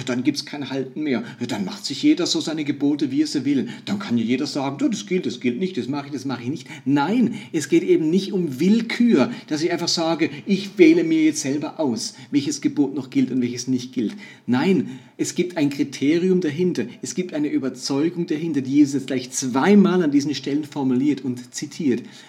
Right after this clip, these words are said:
Gott will Barmherzigkeit, nicht Opfer. Wenn das nur in unsere Köpfe reinginge, immer wieder ist unser Denken, was ist korrekt,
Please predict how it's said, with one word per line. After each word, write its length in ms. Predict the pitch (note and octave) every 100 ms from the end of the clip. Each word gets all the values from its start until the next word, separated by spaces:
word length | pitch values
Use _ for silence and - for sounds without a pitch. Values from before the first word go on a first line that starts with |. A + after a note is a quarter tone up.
| - _ _
Gott 260 | D#3 D#3 D3
will 140 | D3+
Barmherzigkeit, 1080 | D3 C3+ A#2+ B2 D3 - F3 - - D#3 A#2
nicht 320 | C#3+ D3 - -
Opfer. 500 | D3+ - - G#2 - _ - - -
Wenn 220 | C3+ A#2+
das 260 | D3 C#3+ -
nur 100 | E3
in 120 | D#3+
unsere 260 | E3 - C3+
Köpfe 480 | - D3 - E3
reinginge, 580 | C3+ D3+ D3+ F3 D3+ G#2+ - - -
immer 260 | E3+ F3+ D#3
wieder 220 | E3+ D#3
ist 160 | D3
unser 240 | - D3 D3
Denken, 500 | - C#3+ D#3+ C#3+ C#3
was 260 | A2 C3 C#3
ist 200 | F3+ -
korrekt, 380 | - C#3 D#3+